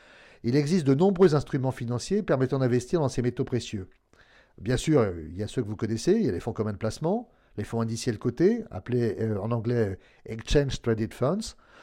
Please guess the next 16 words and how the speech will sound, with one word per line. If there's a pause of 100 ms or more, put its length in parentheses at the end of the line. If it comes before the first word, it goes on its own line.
(220)
ou
E
T
F, (540)
qui
sont
une
solution,
euh,
très
pratique
en
général
pour
les
investisseurs.